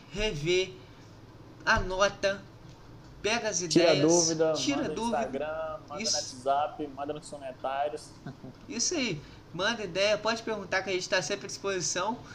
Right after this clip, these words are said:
Speaker 1: E no mais, próxima
Speaker 2: Tamo junto.
Speaker 1: semana, próximo, próxima semana, daqui a quinze dias, provavelmente a gente vai tá já com um convidado aqui, trazendo alguém interessante pra bater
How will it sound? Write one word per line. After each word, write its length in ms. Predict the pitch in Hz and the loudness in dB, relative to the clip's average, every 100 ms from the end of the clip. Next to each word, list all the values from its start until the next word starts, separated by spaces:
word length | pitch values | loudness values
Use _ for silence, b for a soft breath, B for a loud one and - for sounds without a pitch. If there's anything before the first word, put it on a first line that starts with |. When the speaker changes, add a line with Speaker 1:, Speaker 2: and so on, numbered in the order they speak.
| B B B - - | B B B -18 -8
Speaker 1:
E 440 | 214 247 247 254 | -2 2 4 4
no 160 | 247 269 | 4 4
mais, 760 | 254 247 277 294 - - - - - - - - - - - - | 6 6 6 6 6 6 4 -4 -20 -20 -20 -20 -20 -20 -20 -2
próxima 400 | 233 247 247 233 | 2 4 2 0
Speaker 2:
Tamo 80 | 233 | 0
junto. 100 | 226 | 0
Speaker 1:
semana, 540 | 202 226 262 247 254 - - | 2 4 6 6 2 -6 -2
próximo, 760 | 196 214 214 202 196 160 123 101 - - - - - - - | 4 4 4 -2 -2 0 0 -4 -10 -18 -20 -20 -20 -20 -2
próxima 320 | 185 196 190 | 0 2 -2
semana, 460 | 160 185 226 254 208 | -4 -2 4 4 6
daqui 260 | 202 202 | 2 0
a 40 | 202 | -4
quinze 240 | 214 202 | -4 -8
dias, 500 | 170 208 240 247 - B B - | -8 -4 -2 -2 -4 B B 0
provavelmente 640 | 226 240 240 226 208 214 | 2 4 2 0 -2 -4
a 20 | 214 | -4
gente 100 | - | -2
vai 140 | 196 | 0
tá 160 | 190 185 | 2 2
já 160 | 185 | 2
com 140 | 185 190 | 0 -4
um 40 | |
convidado 640 | 165 190 185 156 143 170 | -6 -4 -4 2 4 4
aqui, 460 | 160 143 135 147 185 - - | 0 -4 -4 -4 -6 -12 -2
trazendo 420 | 156 147 165 175 | 0 0 -2 -4
alguém 300 | 156 131 151 | -4 -4 -4
interessante 680 | 180 175 165 147 - 156 175 | -4 -4 -4 -4 -4 -4 -6
pra 120 | - | -4
bater 280 | 156 151 160 | -4 -2 -4